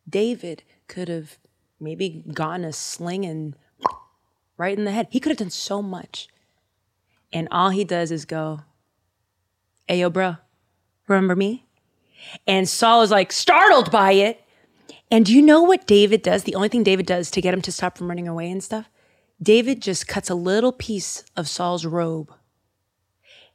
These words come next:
And he could have done so much. He could have killed Saul there, but David spares Saul. Let's hop into scripture. First Samuel chapter twenty-four, verses five to seven. David's heart struck him, his conscience. His heart struck him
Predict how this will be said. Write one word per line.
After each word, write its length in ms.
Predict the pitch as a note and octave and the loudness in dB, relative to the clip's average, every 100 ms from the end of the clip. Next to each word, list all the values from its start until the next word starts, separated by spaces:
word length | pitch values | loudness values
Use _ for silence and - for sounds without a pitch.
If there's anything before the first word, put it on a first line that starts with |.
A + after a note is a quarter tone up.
| _ _ | _ _
And 240 | F#3 F#3 | -4 -4
he 180 | - A#3+ | -4 -4
could 160 | - B3 | -4 -6
have 100 | F#3+ | -4
done 180 | F#3 | -4
so 220 | D#3+ - G3+ | -4 -4 -4
much. 200 | G3 - | -4 -6
He 80 | |
could 140 | C4+ D#4+ | -8 -6
have 220 | A3+ - _ | -6 -10 _
killed 360 | - A#3+ A3 | -10 -4 -4
Saul 340 | - - E3+ E3 | -4 -6 -6 -8
there, 260 | D#3+ - E3 | -10 -12 -6
but 180 | E3+ D3+ | -6 0
David 300 | F#3 F#3+ - | -2 -2 -6
spares 600 | - - F#3 F#3 F3 E3+ | -10 -6 -4 -2 -4 -6
Saul. 500 | - D#3 - - - - - | -8 -6 -6 -8 -12 -20 -8
Let's 180 | F3+ F#3 | -6 -4
hop 160 | G3 | -6
into 140 | F3+ D#3+ | -8 -10
scripture. 540 | - E3 - - - _ | -8 -8 -10 -12 -16 _
First 220 | A3 A3 | 0 2
Samuel 380 | G#3+ F3+ D3+ - - | -2 -4 -6 -10 -8
chapter 240 | G3 - | -8 -6
twenty-four, 560 | - G#3 G3 G3+ A3+ B3+ - | -6 -6 -4 -2 -2 -4 -10
verses 280 | - D3 D#3 | -12 -10 -8
five 200 | - E3+ | -4 -4
to 60 | E3+ | -4
seven. 300 | D#3+ D3 - _ _ _ _ _ _ _ - - _ - | -8 -12 -14 _ _ _ _ _ _ _ -20 -20 _ 0
David's 360 | F#3 G3 G#3 | 4 6 4
heart 420 | - - B3 C4+ C4+ | 2 -2 2 2 2
struck 420 | - - F3 - | -4 -2 -4 -6
him, 260 | E3+ D#3+ | -12 -12
his 160 | D3 E3+ | -12 -12
conscience. 720 | - G3+ E3+ - - - - _ _ _ _ _ | -8 -8 -8 -14 -18 -20 -20 _ _ _ _ _
His 180 | - G3+ | -6 -6
heart 260 | - A#3 A#3+ | 2 2 2
struck 320 | - F3+ - | -4 -6 -6
him 200 | D#3 D3+ | -14 -16